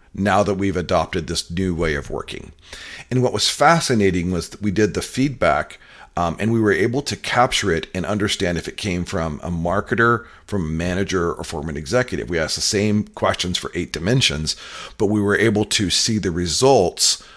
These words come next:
um, on those levels, right? So you could see how someone would score something as an executive versus a manager versus an employee. And it really taught us a lot. One of the success stories was learning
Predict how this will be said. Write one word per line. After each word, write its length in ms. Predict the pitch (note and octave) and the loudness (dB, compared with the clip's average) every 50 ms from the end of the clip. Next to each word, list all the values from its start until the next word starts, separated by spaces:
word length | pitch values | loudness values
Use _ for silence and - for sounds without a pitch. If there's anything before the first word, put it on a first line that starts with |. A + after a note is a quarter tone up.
| - - - - _ | -20 -20 -20 -6 _
um, 280 | F2+ F#2 F2 E2+ E2+ - - | 2 2 2 2 0 -2 0
on 200 | G2 G#2 G2+ F#2 | 0 2 2 2
those 200 | F2+ E2+ E2 F2 | 0 0 0 0
levels, 380 | G2 F#2+ E2+ C#2+ - C2+ - - | 2 2 2 2 -2 -4 -4 -4
right? 160 | D2+ D2+ - | -4 -2 -2
So 100 | - E2+ | -2 -4
you 100 | F2 E2+ | -4 -6
could 160 | - F#2+ E2 | -6 -6 -4
see 220 | - - F#2 E2+ D#2+ | -2 -2 0 0 -2
how 340 | D#2 F2 F2+ E2+ E2 D#2+ | -2 -2 0 0 0 -2
someone 320 | E2 - G#2+ G2 F2 F2 D#2+ | -2 -2 -2 -2 -2 -2 -4
would 120 | E2 D#2+ - | -4 -4 -4
score 260 | - - - E2 D#2+ | -4 -2 -2 -4 -4
something 460 | - - F#2+ - - F2 D#2 D#2 D2 | -4 -4 -6 -6 -6 -6 -6 -6 -6
as 160 | A1 C#2 - | -8 -8 -10
an 80 | C#2 B1+ | -8 -10
executive 520 | C#2 - - D#2 D2 - F2 D2+ D2 C#2 | -8 -4 -4 -4 -4 -4 -6 -6 -6 -6
versus 280 | C#2+ C#2 - - C#2+ C#2+ | -6 -6 -6 -6 -6 -6
a 20 | |
manager 380 | D2 C#2+ C#2+ D2 C#2 - C#2 C2 | -8 -8 -8 -8 -8 -10 -10 -10
versus 340 | - D#2 C#2 - - - - | -10 -10 -10 -10 -10 -10 -10
an 200 | D2 - C2+ C#2 | -12 -10 -10 -12
employee. 420 | C2+ - - B2+ B2 F2+ A1+ - - - - - - - - - | -12 -8 -4 -2 -2 -2 -4 -6 -10 -14 -14 -14 -14 -10 -4 -2
And 120 | G#2+ G#2+ | 0 0
it 60 | A2 | 0
really 400 | G#2 A2+ B2 D3+ F3+ G#3 F#3 B2 | -2 0 2 2 4 4 4 2
taught 300 | - - - G#2+ G2+ E2 | 2 0 2 2 2 2
us 160 | E2 - - | 0 -2 -4
a 40 | - | -6
lot. 360 | C2 C#2+ D#2 C2+ G#1+ G#1+ - - - - - - - | -4 -2 -2 -2 -2 -4 -10 -14 -20 -20 -20 -12 -2
One 180 | G2+ A#2 D#3 | 2 4 4
of 80 | F#3+ G3+ | 4 4
the 60 | G3 | 2
success 480 | - - B2+ A2 - - - G#2+ F2+ - | 0 -2 -2 0 0 2 2 4 4 2
stories 420 | - - G#2+ F#2 F2+ D#2+ D2 D#2+ | 0 -2 -2 -2 -2 -2 -2 -2
was 200 | F#2 E2+ D#2 D#2+ | -2 -2 -2 -2
learning 560 | D#2 E2 G2 G#2 A2+ A2+ G2+ F2 D#2 D#2+ E2+ | -2 -2 0 0 2 2 0 0 -2 -4 -6